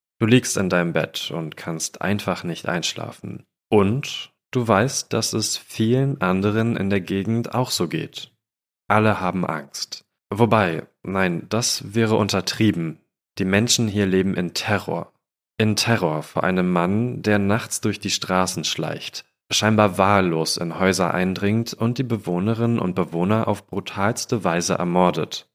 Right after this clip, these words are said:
Alle könnten das nächste Opfer sein. Der Mann scheint ein Spiel mit der Polizei zu spielen.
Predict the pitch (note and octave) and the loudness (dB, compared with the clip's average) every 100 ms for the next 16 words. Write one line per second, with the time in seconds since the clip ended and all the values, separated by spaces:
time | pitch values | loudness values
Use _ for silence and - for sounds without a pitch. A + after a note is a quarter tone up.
0 | _ _ _ _ _ G#2+ A#2+ C#3 D3+ D3+ | _ _ _ _ _ 2 4 4 4 0
1 | - A2 A#2 A2+ F#2 - F2+ F#2 - F#2+ | 0 2 2 0 -2 -2 -2 0 -2 -2
2 | F2+ - E2 D#2 D#2+ D#2+ A2+ _ _ _ | -2 -2 -4 -4 -8 -10 -14 _ _ _
3 | _ _ G2 F2+ E2+ F2 A2+ C3 - G#2+ | _ _ 0 2 0 -2 -4 -4 0 0
4 | G2+ G#2+ - - C3 B2 A2+ G#2 - G#2+ | 2 0 0 0 2 2 2 -2 -2 -4
5 | F#2+ - G2 F2+ E2 - - D#2+ - - | -4 -2 -2 0 -4 -6 -8 -10 -10 -14